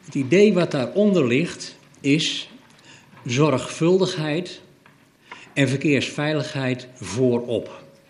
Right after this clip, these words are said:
Ehm, dat punt komt, eh, na goed overleg, eh, ook in het, eh, ehm, in de motie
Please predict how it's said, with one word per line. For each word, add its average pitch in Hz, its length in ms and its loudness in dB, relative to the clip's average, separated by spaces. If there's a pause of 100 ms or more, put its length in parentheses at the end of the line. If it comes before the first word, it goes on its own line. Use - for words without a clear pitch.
(1700)
Ehm, 123 400 0 (1300)
dat 170 260 -4
punt 196 420 4
komt, 165 460 0 (260)
eh, 139 340 -2 (200)
na 139 420 0
goed 190 260 -2
overleg, 147 880 -2
eh, 127 380 -2 (360)
ook 175 300 2
in 151 240 0
het, 135 280 -2
eh, 123 540 -2
ehm, 113 100 -6 (600)
in 131 160 2
de 123 60 4
motie 151 580 2